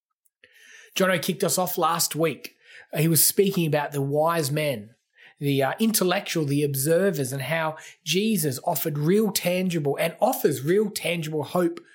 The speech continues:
for them and for you. But today I want to talk about a different group in the Christmas story. I want to talk about these guys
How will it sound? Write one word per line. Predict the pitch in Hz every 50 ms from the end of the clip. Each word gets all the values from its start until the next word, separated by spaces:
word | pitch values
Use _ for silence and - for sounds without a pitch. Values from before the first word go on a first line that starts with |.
| _ _
for | - - 165 151 147
them | 143 175 196 185 185 185 175 - - - _ _ _
and | - 147 151 131
for | - -
you. | 127 123 123 139 135 113 98 98 - _ _ _ _ _ _ _ _ _ _ - _ _ - _ - _ _ _ _ _ _ _ _ _ _ _ _ - - - - - - - - - - - -
But | 185 175 -
today | - 165 151 185
I | 240 269
want | 240 170 160 151
to | 143 139
talk | - - 160 151 -
about | 147 151 147 147 147
a | 143 139
different | 135 151 202 208 - 165 139 123
group | 117 139 143 131 127 131
in | 139 127
the | 123 -
Christmas | - - 143 123 - - 131 120 -
story. | - - - 117 113 113 135 180 180 - - - - - -
I |
want | 170 196 202
to | 196
talk | - 180 156 147
about | 156 151 151 147 135
these | 143 151 147 147 -
guys | - - 117 117 104 98 - - - -